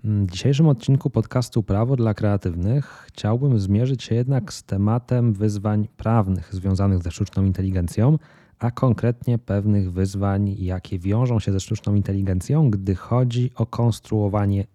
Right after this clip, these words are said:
umów. Ja nazywam się Wojciech Wawrzak, jestem radcą prawnym, a to kolejny odcinek mojego podcastu Prawo dla Kreatywnych. Po pierwsze, ważna informacja jest taka, że wracam do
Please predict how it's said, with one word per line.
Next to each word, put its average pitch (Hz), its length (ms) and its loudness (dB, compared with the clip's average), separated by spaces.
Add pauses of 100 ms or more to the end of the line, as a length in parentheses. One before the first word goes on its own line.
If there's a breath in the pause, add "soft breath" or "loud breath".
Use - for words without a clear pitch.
(120)
umów. 107 420 -2 (1000 soft breath)
Ja 151 80 -2
nazywam 135 300 4
się 117 120 2
Wojciech 107 300 2
Wawrzak, 127 420 0
jestem 95 360 -2
radcą 101 360 -2
prawnym, 123 520 0 (160)
a 98 160 -2
to 107 180 -2
kolejny 101 460 2
odcinek 98 300 -2
mojego 95 300 0
podcastu 92 520 -6
Prawo 90 420 -2
dla 85 360 -8
Kreatywnych. 104 680 0 (540 loud breath)
Po 165 100 -2
pierwsze, 127 800 2
ważna 113 300 2
informacja 113 560 2
jest 101 280 0
taka, 120 420 -2 (540 loud breath)
że 92 260 0
wracam 113 880 0 (100)
do 95 360 -2